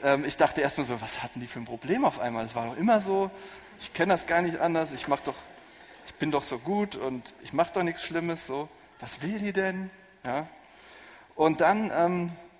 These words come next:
aber we-, je öfter sie das gemacht hat, desto mehr hat sie mir die Möglichkeit gegeben, zu zeigen,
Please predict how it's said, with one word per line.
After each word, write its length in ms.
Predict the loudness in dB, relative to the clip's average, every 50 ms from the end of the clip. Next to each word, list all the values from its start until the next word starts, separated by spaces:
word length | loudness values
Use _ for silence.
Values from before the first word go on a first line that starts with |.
| _ _ _ _ _ _ -18 -18 -14 -10
aber 260 | -6 -4 -4 -2 -2
we-, 100 | -2 -2
je 160 | 0 0 2
öfter 300 | 2 2 2 2 0 0
sie 100 | 0 0
das 200 | 0 0 0 0
gemacht 340 | -2 0 0 0 0 0 -2
hat, 120 | -6 -4 -4
desto 200 | -6 -8 -6 -6
mehr 240 | -2 0 0 0
hat 120 | 0 -2 -6
sie 80 | -6
mir 140 | -6 -6 -6
die 80 | -6 -6
Möglichkeit 560 | -4 -4 -6 -6 -8 -8 -6 -6 -6 -6 -6
gegeben, 340 | -12 -10 -8 -8 -8 -10 -12 -16 -20 -20 _ _ _ _ _ -18
zu 140 | -16 -12 -8
zeigen, 680 | -6 -6 -4 -2 -2 -2 -2 -2 -4 -6 -8 -10 -10